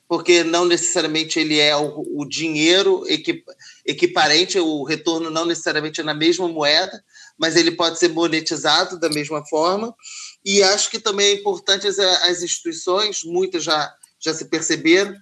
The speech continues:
da necessidade de monitoramento, avaliação e dar luz,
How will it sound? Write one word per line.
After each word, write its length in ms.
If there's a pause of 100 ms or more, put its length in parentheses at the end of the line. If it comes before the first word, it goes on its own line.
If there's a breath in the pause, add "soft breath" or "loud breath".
(260 soft breath)
da 80
necessidade 580
de 60
monitoramento, 840
avaliação 720 (240 loud breath)
e 100
dar 480 (200)
luz, 760